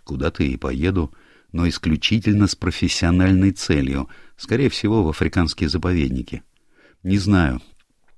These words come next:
чем занимаются люди, которые любят друг друга, но, м, послушай, Сесиль, мне очень хорошо с тобой.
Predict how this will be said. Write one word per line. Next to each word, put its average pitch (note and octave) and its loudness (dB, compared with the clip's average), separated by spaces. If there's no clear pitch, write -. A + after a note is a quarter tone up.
чем D#2+ 2
занимаются D#2+ 2
люди, D#2+ 0
которые E2 0
любят G2+ 2
друг D2+ -2
друга, D#2 2
но, G2 2
м, E2 -10
послушай, F2+ -2
Сесиль, - -2
мне F#2+ 0
очень C#3 0
хорошо G#2+ 0
с - -6
тобой. C2 -4